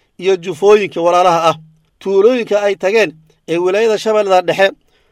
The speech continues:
waxay ka abuureen colaad qabiil oo dhibaato u horseeday bulshada kadib markii ay nacraadkii jaahiliga soo nooleeyeen,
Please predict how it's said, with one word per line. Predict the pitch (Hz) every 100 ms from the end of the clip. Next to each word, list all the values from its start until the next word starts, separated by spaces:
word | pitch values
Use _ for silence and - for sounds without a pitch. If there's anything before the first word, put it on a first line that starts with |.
| -
waxay | - 190
ka | 254 247
abuureen | 214 196 190 180 -
colaad | 185 196 208 202
qabiil | 185 170 190 175 _ _ _ _ -
oo | 180
dhibaato | 185 190 185 170 277 -
u | 262
horseeday | 247 202 196 170 147 - _ _ -
bulshada | 190 - 214 165 160 _ _ _
kadib | - 165 190
markii | 214 220 185
ay | 190 185
nacraadkii | 180 175 214 208 202 170
jaahiliga | 180 208 220 160 156 _ _
soo | - 202
nooleeyeen, | 202 180 175 175 165